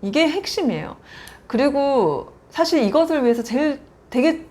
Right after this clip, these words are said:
어, 가장 크리티컬한, 어, 좋은 방법은 책을 읽는 거예요. 책을 정말 읽는 사람은 기본적으로 겸손하고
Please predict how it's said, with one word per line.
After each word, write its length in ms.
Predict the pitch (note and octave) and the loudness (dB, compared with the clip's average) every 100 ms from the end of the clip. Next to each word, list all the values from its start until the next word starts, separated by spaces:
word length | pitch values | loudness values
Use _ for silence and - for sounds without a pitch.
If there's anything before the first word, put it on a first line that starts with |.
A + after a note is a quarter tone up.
| - | -6
어, 640 | F#3+ F3 D#3+ B2+ G2+ B1+ - | -2 -2 -2 -4 -6 -10 -8
가장 300 | B3 C#4+ F#4 | -2 0 0
크리티컬한, 640 | A#4+ C#5+ - - G#4+ B4+ - - - - | -2 -6 -6 0 2 0 -4 -18 -20 -6
어, 180 | G#3+ G3+ | -4 0
좋은 200 | D#4+ A4 | 2 2
방법은 540 | D4+ F#3+ C#4 D4 C#4+ - - - - | 0 0 0 2 0 -4 -12 -20 -8
책을 340 | - C#5+ A#4 | 0 4 4
읽는 200 | F#3 G#3 | 2 -2
거예요. 520 | F3+ D3 D3 D#3 D3+ G3+ | -4 -6 -6 -8 -10 -10
책을 600 | - F#4+ G4+ G4+ F#4+ - - - - | -4 0 2 4 2 -2 -14 -20 -12
정말 720 | - A3+ C#4+ E4 E4 D#4 A#3 | -2 0 2 2 2 2 0
읽는 320 | G#3 C4 F4 | 2 2 2
사람은 920 | F4 E4+ E4 D#4+ D4+ D#4 E4 G3 - - - - _ _ - - | 2 4 4 4 2 0 0 -2 -4 -12 -20 -20 _ _ -20 -4
기본적으로 680 | C4 D4+ F#4+ F#4 E4+ D#4 - - _ | 0 4 4 4 4 2 0 -12 _
겸손하고 960 | - F#3+ A3+ C4 F4 E4+ A#3+ A3+ F4+ | -2 0 2 0 0 0 -2 -2 -8